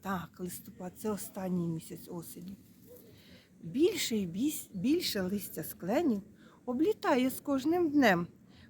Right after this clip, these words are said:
По траві іще зеленій, між дерев в саду ідем. Ідем по листю золотому, мов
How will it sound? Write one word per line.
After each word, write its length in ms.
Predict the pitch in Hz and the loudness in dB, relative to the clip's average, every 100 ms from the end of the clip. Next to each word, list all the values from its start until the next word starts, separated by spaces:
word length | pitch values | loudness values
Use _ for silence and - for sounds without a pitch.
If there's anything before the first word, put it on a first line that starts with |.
| - | -4
По 140 | 190 | -4
траві 380 | - 208 107 247 | 0 2 4 4
іще 540 | 320 226 196 - 190 175 | 2 -2 -4 -4 -4 -4
зеленій, 720 | 170 151 190 311 320 190 - _ _ _ _ _ | -4 -2 0 2 2 -2 -4 _ _ _ _ _
між 260 | 254 285 285 | 0 2 2
дерев 320 | 349 349 339 | 2 2 0
в 60 | |
саду 440 | - 349 330 269 - | -2 -2 0 -2 -4
ідем. 500 | 170 165 160 160 160 - _ _ - _ _ | -8 -6 -4 -4 -6 -12 _ _ -20 _ _
Ідем 300 | 156 175 180 | -2 0 2
по 160 | - 175 | 0 2
листю 440 | 180 175 - 175 | 2 0 -4 -4
золотому, 800 | 165 175 170 - 208 302 269 226 - - - _ | 0 2 2 0 2 4 4 0 -6 -20 -20 _
мов 300 | 220 302 | 0 0